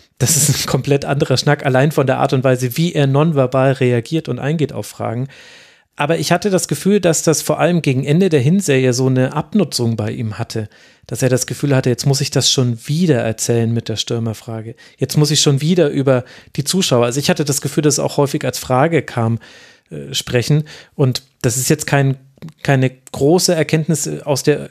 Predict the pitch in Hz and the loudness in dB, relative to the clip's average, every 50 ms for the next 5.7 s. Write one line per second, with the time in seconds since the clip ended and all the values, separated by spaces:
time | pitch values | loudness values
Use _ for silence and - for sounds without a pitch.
0 | _ - 165 143 143 139 135 - 139 - - - 165 208 - - - 180 180 165 | _ -8 -4 -2 0 0 0 0 0 -2 0 2 2 2 0 0 0 2 2 2
1 | 165 165 165 165 156 156 - - 156 147 147 151 156 151 - 170 165 160 - - | 2 2 0 0 -2 -4 -4 -2 0 2 2 2 2 0 0 -2 -2 -2 -6 -14
2 | - - _ _ _ _ _ _ _ _ _ _ _ _ - - - 156 160 185 | -20 -20 _ _ _ _ _ _ _ _ _ _ _ _ -8 -2 0 2 2 2
3 | 190 - - 135 135 143 143 135 - - 135 135 156 170 165 147 - - - 170 | 0 -2 -2 -2 -2 -2 -4 -4 -2 0 2 2 2 2 0 -2 -4 -2 -2 -2
4 | 160 - - 156 151 151 - 156 170 - - _ - 135 127 131 131 135 - - | -2 0 0 0 0 2 0 -2 -2 -2 -6 _ -2 0 2 2 0 0 -2 -4
5 | 135 117 139 139 139 135 127 - 139 139 156 151 - | -2 0 0 0 0 0 0 2 2 2 2 0 -4